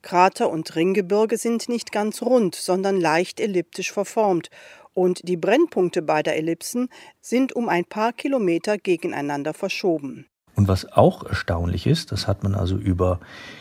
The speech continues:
Speaker 2: geophysikalische Messungen, über schwere Messungen des Kraters herausgefunden, ist, dass auch die Kruste-Mantel-Grenze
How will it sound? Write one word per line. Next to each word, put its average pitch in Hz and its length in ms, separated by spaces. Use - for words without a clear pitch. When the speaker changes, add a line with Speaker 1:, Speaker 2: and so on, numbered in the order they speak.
Speaker 2:
geophysikalische 95 1000
Messungen, 127 520
über 90 180
schwere 107 540
Messungen 120 920
des - 220
Kraters 98 500
herausgefunden, 107 800
ist, - 220
dass 95 160
auch - 180
die - 200
Kruste-Mantel-Grenze 101 2000